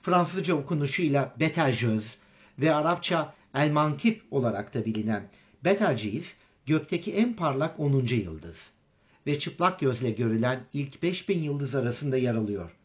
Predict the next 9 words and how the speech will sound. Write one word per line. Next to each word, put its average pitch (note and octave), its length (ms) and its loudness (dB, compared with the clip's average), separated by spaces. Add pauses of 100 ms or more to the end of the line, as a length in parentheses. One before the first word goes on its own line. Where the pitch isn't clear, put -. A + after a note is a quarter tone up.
(100)
astronomi A2 580 0
meraklıları G2+ 560 -4
için. E2 280 -12 (1900)
Orion G3+ 400 12
takım C#3 320 -2
yıldızında A2 640 -2
bulunan G#2 340 -2
ikizler C#3 460 -2
evi, C3 320 0